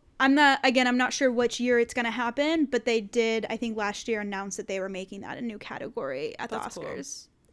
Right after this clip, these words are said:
Speaker 2: Um, speaking of high grossing films, um,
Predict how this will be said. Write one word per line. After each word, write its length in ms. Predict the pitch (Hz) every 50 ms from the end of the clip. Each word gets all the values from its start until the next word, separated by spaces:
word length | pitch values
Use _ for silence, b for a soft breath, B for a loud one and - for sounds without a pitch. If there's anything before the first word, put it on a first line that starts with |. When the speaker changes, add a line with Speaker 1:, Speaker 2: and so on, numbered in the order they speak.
| b b b b b b b b b
Speaker 2:
Um, 260 | - 214 208 208 202
speaking 320 | 208 - - 233 220 262 294
of 360 | 302 320 320 294 269 220 - _ _ _ _ _ _ _
high 320 | - 202 - 190 185 175 175
grossing 440 | 170 185 175 175 - 180 170 175
films, 500 | - - 170 156 151 143 147 170 180 - - _
um, 340 | 180 190 185 175 175 180